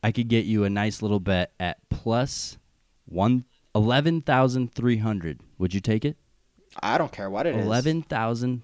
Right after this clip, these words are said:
Speaker 1: three hundred.
Speaker 2: I
Speaker 1: So
Speaker 2: don't care what the
Speaker 1: essentially,
Speaker 2: bet is. I will take it.
Speaker 1: if you were to throw down ten bucks, you win eleven thousand forty dollars or eleven hundred forty dollars. Um,
Speaker 2: Math
Speaker 1: that
Speaker 2: guy.
Speaker 1: is currently
Speaker 2: <laughs>
Speaker 1: the two-leg parlay.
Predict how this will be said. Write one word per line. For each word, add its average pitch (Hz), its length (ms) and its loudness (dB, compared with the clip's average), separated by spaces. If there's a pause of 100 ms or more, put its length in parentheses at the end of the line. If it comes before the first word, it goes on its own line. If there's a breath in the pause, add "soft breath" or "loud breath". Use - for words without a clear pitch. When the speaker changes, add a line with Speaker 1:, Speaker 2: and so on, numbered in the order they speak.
(140)
Speaker 1:
three 120 320 0
hundred. 110 360 2
Speaker 2:
I 101 60 2
Speaker 1:
So 107 60 4
Speaker 2:
don't 98 140 2
care 95 100 -2
what 107 80 0
the 135 60 4
Speaker 1:
essentially, 123 280 2
Speaker 2:
bet 113 100 0
is. 90 100 -10
I 95 100 -6
will 101 160 -8
take - 220 -14
it. - 240 -14
Speaker 1:
if 113 180 2
you 151 160 12
were 143 100 12
to 139 100 10
throw 135 240 6
down 123 240 4
ten 117 280 4
bucks, 104 340 0
you 104 140 4
win 98 280 2
eleven 98 380 -2
thousand 85 460 -6 (260)
forty 80 340 -6
dollars - 380 -14 (460)
or 104 120 6
eleven 98 300 4
hundred 90 360 2
forty 82 280 -2
dollars. 76 400 -6 (220 soft breath)
Um, 107 540 4 (240)
Speaker 2:
Math 104 180 -2
Speaker 1:
that 151 160 4
Speaker 2:
guy. - 320 -12
Speaker 1:
is 113 140 -2
currently 107 640 6 (140)
Speaker 2:
<laughs> - 140 -18
Speaker 1:
the 107 80 -2
two-leg 117 960 2
parlay. 98 640 2